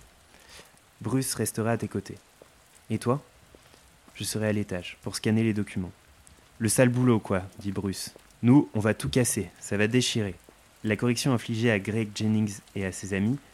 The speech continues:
l'avait mis d'excellente humeur. « Je pensais que les missions consistaient à se faire le plus discret possible », dit James. « Pas à défoncer des portes et détruire des meubles. » Sans blague, s'étonna Kyle. «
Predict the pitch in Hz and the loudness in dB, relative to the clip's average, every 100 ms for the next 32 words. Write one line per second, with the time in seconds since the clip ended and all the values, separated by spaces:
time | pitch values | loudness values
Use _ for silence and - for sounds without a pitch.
0 | - 104 110 127 123 - 117 117 117 104 | -4 0 2 4 2 0 -2 -2 -2 -6
1 | 87 85 - - - - - - - - | -6 -10 -20 -20 -20 -20 -20 -20 -20 -20
2 | - - 113 120 113 143 139 110 101 - | -20 -8 -2 0 2 0 0 -2 -2 -2
3 | 120 123 - 143 143 117 - - 131 117 | 2 2 0 -2 -2 -4 -6 -2 -2 -2
4 | 110 131 113 95 - 123 110 - 107 101 | -2 -2 -2 -2 -6 -6 -6 -6 -6 -6
5 | - 85 92 - - 104 98 98 92 - | -8 -10 -12 -14 -12 -10 -6 -6 -6 -8
6 | - - - - 127 120 120 120 117 - | -14 -20 -20 0 2 4 2 2 0 0
7 | 110 - 123 131 104 98 98 110 104 101 | -2 0 -2 -2 -4 -4 -4 -4 -2 0
8 | 123 107 98 - - - - - - - | 0 -2 -8 -12 -16 -18 -20 -20 -20 -20
9 | - - - 120 117 120 110 104 - - | -20 -16 0 2 4 4 2 -6 -12 -20
10 | - - 107 104 98 - 95 | -10 -6 -2 0 0 -2 -6